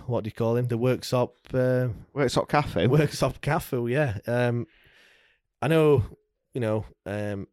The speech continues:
Speaker 1: I've banged on about him being a seven out of ten, so that's probably why when he has a bit of a poor game, that's why he gets dropped last season. But I'm gonna have to hand it to him. Recent performances, they've been eights and nines.
Speaker 2: Mate, exactly that, exactly that. Mate, I'd,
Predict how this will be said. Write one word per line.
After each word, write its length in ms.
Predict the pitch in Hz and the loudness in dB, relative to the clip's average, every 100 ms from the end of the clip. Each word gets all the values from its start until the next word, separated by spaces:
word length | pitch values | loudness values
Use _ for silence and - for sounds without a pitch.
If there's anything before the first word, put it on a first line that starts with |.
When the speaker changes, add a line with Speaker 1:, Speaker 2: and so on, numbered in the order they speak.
| - | -6
Speaker 1:
I've 200 | 110 101 | -6 -4
banged 240 | 104 104 | -4 -4
on 100 | 104 | -4
about 300 | 101 101 98 | -4 -4 -4
him 200 | 101 98 | -6 -6
being 480 | 90 101 101 95 92 _ _ - | -6 -6 -6 -8 -12 _ _ -14
a 60 | |
seven 300 | - 113 101 | -8 -6 -6
out 160 | 104 98 | -8 -8
of 80 | - | -8
ten, 340 | - 107 104 | -8 -8 -8
so 120 | - | -10
that's 140 | 101 - | -10 -10
probably 240 | 104 101 | -8 -6
why 200 | 98 101 | -6 -8
when 120 | 98 | -8
he 60 | 101 | -10
has 120 | 95 | -10
a 40 | 95 | -10
bit 160 | 101 | -10
of 100 | 95 | -10
a 60 | 90 - | -6 -4
poor 260 | 110 107 | -2 -2
game, 400 | 98 104 104 101 - - _ - | -4 -6 -6 -8 -12 -20 _ -14
that's 180 | 90 - | -12 -8
why 140 | 101 | -6
he 60 | 98 | -6
gets 220 | 98 78 | -6 -8
dropped 360 | - 101 110 - | -8 -4 -4 -4
last 240 | 107 92 | -8 -8
season. 440 | - 123 120 95 95 | -6 -6 -6 -8 -2
But 260 | 120 123 - _ _ _ _ 110 | 0 0 -2 _ _ _ _ -6
I'm 60 | |
gonna 120 | 143 170 | -2 -2
have 140 | 156 | -2
to 60 | 113 | -4
hand 140 | 156 | -4
it 120 | 117 - | -4 -6
to 100 | 95 | -8
him. 220 | 107 - _ | -8 -10 _
Recent 320 | 98 151 - 101 | -4 -4 -4 -10
performances, 600 | - 135 143 107 92 98 | -2 0 0 -2 -8 -8
they've 100 | 107 | -6
been 160 | 123 123 | -4 -4
eights 260 | 143 - | -4 -6
and 100 | 107 | -8
nines. 460 | 107 143 98 87 - | -6 -6 -8 -10 -4
Speaker 2:
Mate, 280 | 131 165 123 | 0 2 0
exactly 440 | - 113 139 117 123 | -2 2 4 4 4
that, 240 | 143 139 98 | 4 4 0
exactly 360 | 98 120 - | 0 0 2
that. 240 | 104 95 - | 2 2 2
Mate, 280 | 117 117 - | 4 4 4
I'd, 340 | 127 123 | 2 2